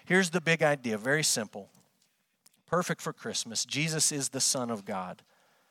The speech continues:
who saves his people. It is not blasphemous to call Jesus the Son of God. It's entirely appropriate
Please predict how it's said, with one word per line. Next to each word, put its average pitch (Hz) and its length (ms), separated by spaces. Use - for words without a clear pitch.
who 127 120
saves 127 600
his 110 180
people. - 480
It 135 60
is 123 80
not 143 280
blasphemous 127 720
to - 100
call 120 240
Jesus 110 380
the 110 120
Son 113 240
of 110 100
God. 123 200
It's - 160
entirely 131 560
appropriate 113 800